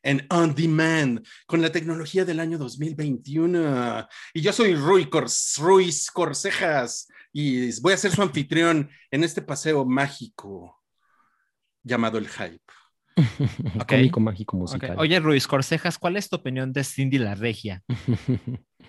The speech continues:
Speaker 2: ¿Es cinema
Speaker 1: Ah, pues no
Speaker 2: o
Speaker 1: es,
Speaker 2: no?
Speaker 1: no es... No es cinema, no es cinema, obviamente.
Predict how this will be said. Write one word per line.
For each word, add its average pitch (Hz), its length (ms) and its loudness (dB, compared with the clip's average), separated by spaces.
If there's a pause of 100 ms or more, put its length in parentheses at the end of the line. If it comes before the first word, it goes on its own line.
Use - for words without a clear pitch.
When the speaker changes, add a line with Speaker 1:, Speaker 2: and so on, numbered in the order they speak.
(540)
Speaker 2:
¿Es 131 160 2
cinema 180 600 10
Speaker 1:
Ah, 139 60 2
pues - 20 0
no 175 80 6
Speaker 2:
o 147 100 8
Speaker 1:
es, 120 80 8
Speaker 2:
no? 123 160 10
Speaker 1:
no 120 60 8
es... - 360 0
No 139 220 2
es 135 80 -2
cinema, 113 580 -4
no 98 140 -10
es - 100 -10
cinema, 90 320 -6
obviamente. 85 460 -14